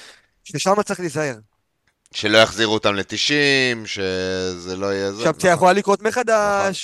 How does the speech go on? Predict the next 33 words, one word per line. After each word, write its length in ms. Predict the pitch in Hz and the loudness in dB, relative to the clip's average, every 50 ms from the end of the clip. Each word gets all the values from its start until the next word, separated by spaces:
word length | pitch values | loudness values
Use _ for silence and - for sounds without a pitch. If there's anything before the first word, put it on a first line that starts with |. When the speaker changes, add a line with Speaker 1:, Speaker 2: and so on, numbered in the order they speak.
| - - - 185 165 | -12 -10 -10 -10 -8
Speaker 1:
שתמיד 320 | - 170 170 180 185 175 | -6 -6 -6 -6 -6 -6
ינהלו 240 | 196 190 196 202 202 | -6 -4 -2 -2 -2
את 60 | 190 | -2
הדקות 320 | 196 190 196 - 175 165 - | -2 -4 -4 -4 -4 -6 -4
שלהם, 560 | - 165 156 156 156 156 156 156 156 156 156 156 147 _ _ _ | -6 -6 -6 -6 -8 -8 -8 -10 -10 -12 -14 -16 -20 _ _ _
Speaker 2:
נכון. 260 | - 76 78 _ _ _ _ _ - | -20 -20 _ _ _ _ _ _ -12
Speaker 1:
אה, 460 | 143 143 135 135 135 131 135 135 147 | -8 -6 -4 -4 -2 -2 -2 0 0
עד 100 | 180 - | 0 0
ששחקן, 420 | 202 196 - 151 - 190 185 180 170 - | -2 -6 -6 -4 -2 -2 -2 -2 -4 -6
נגיד 160 | 165 190 190 | -6 -4 -4
עם 100 | 202 180 | -6 -4
סאלח, 320 | - 202 180 151 135 - | -2 -2 -2 -2 -2 -4
אוקיי? 300 | 180 175 - 202 214 202 - - - - _ _ _ _ - | -6 -4 -4 -6 -6 -6 -10 -14 -20 -20 _ _ _ _ -2
גם 140 | 180 202 | -2 -2
אני 80 | 202 196 | -2 -2
אומר 160 | 190 202 208 | -2 -4 -4
את 60 | 202 | -4
זה 80 | 170 185 | -4 -4
לעצמי 320 | 175 170 165 - 190 190 | -4 -6 -6 -8 -12 -12
כלקח. 460 | 180 - 170 170 180 170 - 117 104 - - _ _ _ _ _ - | -8 -6 -6 -6 -6 -6 -8 -14 -18 -20 -20 _ _ _ _ _ -8
אם 100 | 190 214 220 | -4 -4 -4
עכשיו 280 | 196 - - 202 202 185 165 151 _ | -2 0 0 0 0 0 -6 -16 _
הוא 140 | - 156 143 | -12 -8 -6
לא 500 | 143 151 165 180 180 180 175 165 160 151 - | -2 2 2 2 4 2 2 0 -2 -4 -6
חזר 420 | - - 139 - - 175 185 185 185 | -10 -14 -14 -6 -4 -4 -4 -2 -4
לעצמו 420 | 170 147 - - - 165 165 160 | -6 -8 -10 -10 -8 -8 -8 -8
כבר, 340 | - - 147 135 131 120 120 117 _ _ _ _ _ _ _ _ _ _ _ | -6 -8 -8 -8 -8 -10 -16 -20 _ _ _ _ _ _ _ _ _ _ _
אתה 80 | - 127 | -8 -2
יודע, 340 | 127 - 160 151 135 120 113 - _ - | 0 2 2 2 0 -2 -6 -10 _ -10
סאלח 300 | - - 156 165 160 156 | -4 -2 -2 -2 0 -2
שאנחנו 200 | 165 131 120 139 | -4 -4 -4 -8
מכירים, 340 | 131 - 135 135 185 220 226 220 - - - _ _ | -10 -12 -8 -6 -6 -6 -8 -10 -16 -20 -20 _ _
להיזהר. 440 | 143 147 143 131 175 202 214 170 | -4 -4 0 2 4 4 4 2